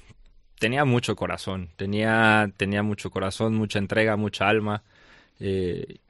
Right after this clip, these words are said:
y creo que al final encontramos una forma donde cada quien sabía qué tenía que hacer.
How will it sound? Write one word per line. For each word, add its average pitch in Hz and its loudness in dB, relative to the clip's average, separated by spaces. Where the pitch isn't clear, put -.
y 110 0
creo 120 2
que 107 4
al 104 0
final 120 0
encontramos 123 -2
una 123 -2
forma 127 0
donde 104 -2
cada 123 0
quien 113 -6
sabía 98 -2
qué 90 -8
tenía 95 -10
que - -18
hacer. - -18